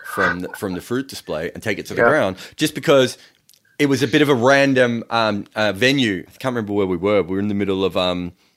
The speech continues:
Speaker 1: uh, where the, um, Rajapaksa is from, where he built one of his new stadiums, I think, the former Prime Minister or President of, of Sri Lanka. And it was, it was a beautiful stadium, but the facilities
Speaker 2: Yeah.
Speaker 1: weren't particularly good. They didn't really
Speaker 2: Yeah.
Speaker 1: think about all the other things.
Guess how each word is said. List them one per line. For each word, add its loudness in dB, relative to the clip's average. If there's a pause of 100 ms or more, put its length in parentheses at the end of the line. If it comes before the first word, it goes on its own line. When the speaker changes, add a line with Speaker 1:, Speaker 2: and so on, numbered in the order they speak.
(160)
Speaker 1:
uh, -6
where 2
the, 0
um, -2
Rajapaksa -2
is -10
from, -2
where 0
he -4
built -2
one -4
of -6
his -6
new -4
stadiums, -4
I -10
think, -12
the -20
former -6
Prime -6
Minister -8
or -8
President -10
of, -12
of -6
Sri -8
Lanka. -6 (240)
And -6
it -2
was, -10
it 0
was -2
a -8
beautiful 0
stadium, 2
but -4
the -10
facilities 2
Speaker 2:
Yeah. 2
Speaker 1:
weren't -4
particularly -6
good. -4
They 2
didn't 2
really 4
Speaker 2:
Yeah. 4
Speaker 1:
think -4
about 2
all 2
the 0
other -2
things. -8